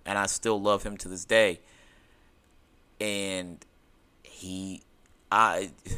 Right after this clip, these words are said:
<laughs> it's not on me to say that he was a terrible husband, 'cause I said earlier in this episode, I have never been the greatest boyfriend to a lot of women that I've dated. I've just not been. And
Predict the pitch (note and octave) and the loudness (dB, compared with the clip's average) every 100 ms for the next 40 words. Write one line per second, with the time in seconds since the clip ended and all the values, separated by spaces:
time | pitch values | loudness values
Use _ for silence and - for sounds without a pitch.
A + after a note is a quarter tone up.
0 | - - - - E2+ E2+ - F#2+ F2+ - | -10 -18 -20 -10 -8 -8 -4 -2 -2 -2
1 | G2 F#2 F2 F2+ - F2 E2+ F2+ E2+ - | -4 -6 -8 -6 -4 -6 -8 -10 -12 -8
2 | F#2 E2+ E2+ F2+ E2+ F#2+ G#2+ G#2 A2 - | -8 -8 -4 -4 -4 -8 -4 -2 -2 2
3 | B2 - A#2 C3 A#2+ B2 A#2+ A2+ - - | 0 2 0 2 0 -2 0 0 0 0
4 | G#2+ F#2+ G2+ G#2+ G#2 G2 G2+ A2 G2 G2+ | 0 4 4 4 0 0 0 0 -4 -4
5 | G2+ G2 F2+ F#2 F2+ F#2 F2+ F#2 G2 G2 | -4 -8 -8 -6 -4 -6 -6 -4 -4 -4
6 | F#2 F2 - F#2 F2 F2 F2 E2+ E2+ E2 | -10 -10 -8 -4 -2 -2 -2 -6 -8 -6
7 | D#2 E2 F2 F#2+ E2+ D2+ - F2+ E2 G2 | -6 -6 -6 -4 -4 -8 -8 -8 -6 -8
8 | F#2 - F#2+ F#2 - G2 F2 D2+ - - | -8 -2 -2 -2 -4 -6 -6 -10 -20 -20
9 | _ - _ _ _ - F#2 E2+ E2 | _ -20 _ _ _ -6 -2 -2 -4